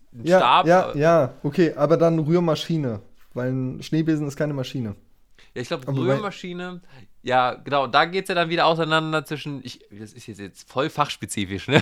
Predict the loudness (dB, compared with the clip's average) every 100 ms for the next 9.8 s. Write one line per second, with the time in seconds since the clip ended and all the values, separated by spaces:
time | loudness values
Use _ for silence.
0 | 2 6 6 8 4 2 0 2 2 2
1 | -2 -12 -10 -8 -8 -10 -10 -14 -8 -6
2 | -6 -8 -16 -12 -10 -10 -12 -20 -20 -8
3 | -8 -8 -6 2 2 2 0 2 2 -4
4 | -18 -4 0 0 -4 -8 -4 -4 -4 -4
5 | -6 -2 -2 -2 -2 -4 -8 -6 -6 -2
6 | -2 -2 -6 -6 -8 -10 _ _ _ _
7 | -4 -2 -2 -6 -16 -20 _ _ _ -20
8 | -20 -20 -20 _ _ _ _ _ _ _
9 | -10 -2 0 0 0 -2 -6